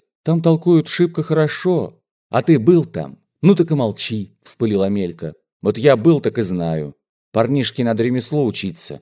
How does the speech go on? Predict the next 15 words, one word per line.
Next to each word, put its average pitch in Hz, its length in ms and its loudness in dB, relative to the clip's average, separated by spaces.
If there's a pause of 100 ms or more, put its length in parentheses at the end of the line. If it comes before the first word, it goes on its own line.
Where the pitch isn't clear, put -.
(260)
а 95 80 0
ему 117 180 2
банку 123 360 -2
с - 80 -8
лягушками 98 500 -4
да 95 120 -2
золотых 107 380 -2
рыбок 101 380 -4
по 101 80 -4
учению 98 440 -2
в 92 60 -6
нос 98 200 -4
суют. 95 480 -4 (180)
Называется 98 640 -2 (100)
аквариум. 87 760 0